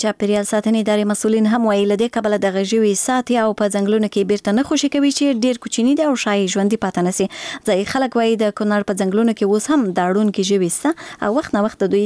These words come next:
د مالونو او رمو، پر مالونو او رمو یرغل کوي. زموږ غږ له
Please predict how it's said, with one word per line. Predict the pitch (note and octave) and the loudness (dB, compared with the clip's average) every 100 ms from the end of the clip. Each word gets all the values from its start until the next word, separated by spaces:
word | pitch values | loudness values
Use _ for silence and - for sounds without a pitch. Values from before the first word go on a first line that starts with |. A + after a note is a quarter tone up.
| G3+ | 0
د | F3+ | -2
مالونو | E3+ G3 D4 D4+ | 0 2 2 2
او | D4 C4+ | 2 2
رمو، | F#3+ F#3+ F#3+ - - - - - | 0 -2 -4 -4 -6 -8 -10 -4
پر | G#3+ G3 - | -2 0 0
مالونو | G3 C4 B3+ | 2 2 0
او | F#3 F3+ | -2 -2
رمو | F3+ G3+ A#3+ - - - | 0 0 -2 -6 -8 -2
یرغل | G#3+ E3+ D3+ - | -2 -2 -6 -4
کوي. | - - - - - - | -4 -6 -14 -20 -14 -2
زموږ | B3+ G3+ | 0 0
غږ | F3+ G3+ | 0 0
له | G3+ | -2